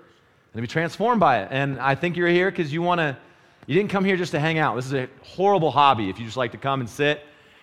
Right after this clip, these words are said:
and watch some dude talk to you about the Bible. There's a lot funner hobbies out there.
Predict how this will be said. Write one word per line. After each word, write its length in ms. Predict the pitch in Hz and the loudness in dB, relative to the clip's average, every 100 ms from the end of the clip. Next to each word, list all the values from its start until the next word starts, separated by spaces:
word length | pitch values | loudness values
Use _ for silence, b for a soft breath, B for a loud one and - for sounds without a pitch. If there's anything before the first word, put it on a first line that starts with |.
| B | B
and 100 | 107 | -4
watch 220 | 123 139 | 0 0
some 240 | - 147 135 | 0 -4 -2
dude 220 | 143 139 | -4 -2
talk 240 | 139 135 | -2 -2
to 100 | 151 | -2
you 220 | 147 139 139 | -2 -2 0
about 180 | 131 | -2
the 80 | 127 | 0
Bible. 400 | 127 143 165 165 - | 2 2 0 -6 -10
There's 140 | 135 | -6
a 40 | 120 | -4
lot 420 | 120 143 143 123 - | 0 0 0 -6 -6
funner 240 | 143 135 | -4 -2
hobbies 320 | 123 127 123 110 | -2 -2 -2 -6
out 160 | 101 | -4
there. 140 | 101 | -6